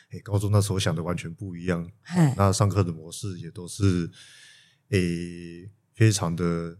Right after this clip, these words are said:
Speaker 1: 给学生自由。
Speaker 2: 嗯。
Speaker 1: 对，所以这其中也发生了很多，就是课程啊，诶，真的不熟悉，那就是再重修一遍，
Speaker 2: 嗯。
Speaker 1: 哈，让自己更了解这份。
Speaker 2: 你有重修过？
Speaker 1: 对，我有重修，而且还蛮不少的这样。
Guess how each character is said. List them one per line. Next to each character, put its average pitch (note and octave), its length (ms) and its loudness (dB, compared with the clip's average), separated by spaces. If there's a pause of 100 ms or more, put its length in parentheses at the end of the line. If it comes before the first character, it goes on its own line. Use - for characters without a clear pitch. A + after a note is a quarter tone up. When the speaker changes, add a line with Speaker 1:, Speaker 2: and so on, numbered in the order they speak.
(200)
Speaker 1:
给 F2 140 -2
学 F#2+ 160 -4
生 G2 200 0
自 G2+ 260 2
由。 E2+ 260 -6 (580)
Speaker 2:
嗯。 G3+ 260 6
Speaker 1:
对， F2 160 -2
所 G2+ 160 4
以 G2 180 6
这 G#2 140 4
其 F#2 240 0
中 G2 200 2
也 F2 160 2
发 F#2 200 0
生 G2 140 2
了 F#2 100 2
很 D#2+ 300 -8
多， F2 500 -4
就 F#2+ 100 -10
是 E2+ 220 -14
课 A2+ 180 4
程 E2 240 -4
啊， E2 300 -10 (400)
诶， F2 100 -14
真 F#2+ 140 -10
的 F#2+ 80 0
不 F#2 140 0
熟 E2 200 -4
悉， E2+ 360 -14
那 F#2 120 2
就 F2+ 140 -2
是 F2 400 -2
再 G2+ 200 2
重 F3+ 220 6
修 F2+ 220 0
一 E2 80 -2
遍， E2+ 240 -2
Speaker 2:
嗯。 F2 80 -12 (260)
Speaker 1:
哈， D#2 60 -4 (240)
让 A2+ 160 8
自 G#2+ 180 2
己 E2 380 -10
更 G#2+ 160 6
了 F2 180 0
解 E2+ 180 -8
这 - 120 -2
份。 - 160 4
Speaker 2:
你 A#3 40 6
有 F3 140 4
重 E3 300 6
修 D#3+ 300 4
过？ D#3+ 320 4
Speaker 1:
对， F#2 100 4
我 G2 140 6
有 F2+ 100 4
重 F2 220 -6
修， F2 180 -14
而 F#2+ 60 -10
且 E2 440 -12
还 F2 140 -2
蛮 E2+ 180 2
不 F#2 140 0
少 E2 220 -4
的 - 180 -10
这 F2+ 100 -6
样。 E2 100 -4